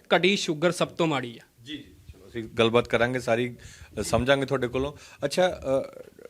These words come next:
Speaker 2: ਨਾਗੀ ਸਾਹਿਬ, ਪਹਿਲਾ ਸਵਾਲ ਤਾਂ ਇਹੀ ਹੈ ਕਿ ਇਸ ਵੇਲੇ ਸ਼ੂਗਰ ਦੇ ਪੇਸ਼ੈਂਟ, ਅ, ਜਿਹੜਾ ਕਿ ਬੜਾ ਬਦਕਿਸਮਤੀ ਵਾਲਾ, ਅ, ਮਾਮਲਾ ਹੈਗਾ,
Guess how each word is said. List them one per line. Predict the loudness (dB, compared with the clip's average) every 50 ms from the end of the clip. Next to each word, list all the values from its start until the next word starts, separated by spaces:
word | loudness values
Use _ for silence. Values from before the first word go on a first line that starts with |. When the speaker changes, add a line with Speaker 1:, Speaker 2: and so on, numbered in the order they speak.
| -18 -12 0
Speaker 2:
ਨਾਗੀ | 2 2 2 2 2
ਸਾਹਿਬ, | 2 0 0 0 -4 -14 _ -6 -2
ਪਹਿਲਾ | -2 0 0 0
ਸਵਾਲ | -2 0 0 2 2 2
ਤਾਂ | 0 -2 -4
ਇਹੀ | -2 -4 -2 -2 -2
ਹੈ | -2
ਕਿ | -2 -4 -6 -6 -4 -2 -2
ਇਸ | -2 -4 -4
ਵੇਲੇ | -4 -4 -2 -2 -2 -2
ਸ਼ੂਗਰ | -4 -6 -8 -4 -4 -4
ਦੇ | -4 -4 -6 -8
ਪੇਸ਼ੈਂਟ, | -6 -6 -6 -6 -4 -4 -4 -4 -4 -4 -4 -4
ਅ, | -4 -4 -6 -8 -12 _ _ -20 -20 -20 -20 _ _ _ -4 -2 -2 -2 -2 -4
ਜਿਹੜਾ | -2 0 0 0
ਕਿ | 0 -2
ਬੜਾ | -2 2 4 6 6 6
ਬਦਕਿਸਮਤੀ | 6 2 0 0 -2 -6 -4 -4 -4 -6 -4 0 2 6
ਵਾਲਾ, | 6 6 8 6 4 4 2 -2 -2 -4 -4 -2 -4
ਅ, | -6
ਮਾਮਲਾ | -4 -2 0 0 0 0 2 2 2
ਹੈਗਾ, | 2 0 -2 0 0 -2 -2